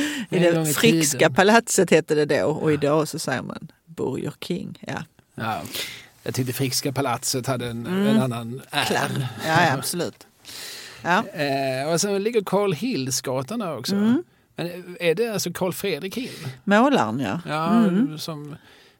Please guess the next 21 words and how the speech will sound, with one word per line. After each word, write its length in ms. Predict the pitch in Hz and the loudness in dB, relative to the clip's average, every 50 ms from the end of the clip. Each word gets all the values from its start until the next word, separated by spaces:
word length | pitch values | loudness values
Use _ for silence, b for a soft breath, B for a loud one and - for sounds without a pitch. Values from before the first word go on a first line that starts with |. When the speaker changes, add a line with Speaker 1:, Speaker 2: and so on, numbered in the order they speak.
| _ _ | _ _
Speaker 1:
med 100 | - 147 127 | -12 -6 -4
tiden, 380 | 147 151 143 123 120 123 135 | -2 -2 -2 -4 -6 -8 -10
alltså, 260 | 143 147 143 139 131 | -10 -10 -8 -8 -6
som 260 | 127 131 139 135 127 127 | -6 -6 -6 -8 -8 -8
fanns 520 | 131 135 123 120 120 - - - - - 131 127 131 - - - 107 | -6 -6 -6 -4 -4 -4 -4 -4 -6 -8 -10 -14 -16 -18 -18 -14 -8
Speaker 2:
I 80 | - 175 | -4 -2
Lund. 380 | 180 185 180 170 165 170 170 | -2 -2 -2 -2 -4 -4 -8
Speaker 1:
som, 100 | - - | -8 -8
ja, 140 | 143 143 139 | -8 -6 -6
och 120 | 135 127 127 | -6 -6 -4
bodde 260 | 131 131 123 123 117 | -4 -6 -6 -8 -10
på 300 | 123 127 117 110 104 123 B B B B B B B B B B B | -12 -12 -14 -14 -16 -18 B B B B B B B B B B B
Sankt 240 | - - 139 123 127 | -10 -6 -6 -4 -2
Claes 300 | 135 131 98 - 123 - | -2 -4 -4 -6 -6 -8
och 80 | 127 | -6
så, 60 | 120 123 | -4 -4
Speaker 2:
Mm. 120 | 185 180 | -4 -2
Speaker 1:
som 200 | 175 131 117 107 | -2 -4 -4 -6
ju 200 | 107 104 101 117 127 b b b b b b b b b b b b b b b b b _ _ _ _ _ _ _ _ _ _ _ _ | -10 -14 -14 -16 -16 b b b b b b b b b b b b b b b b b _ _ _ _ _ _ _ _ _ _ _ _
blev 100 | - 117 | -18 -16
tokig. 580 | - - - 110 123 170 175 _ - - 104 117 | -14 -8 -6 -4 -4 -4 -6 _ -14 -12 -12 -14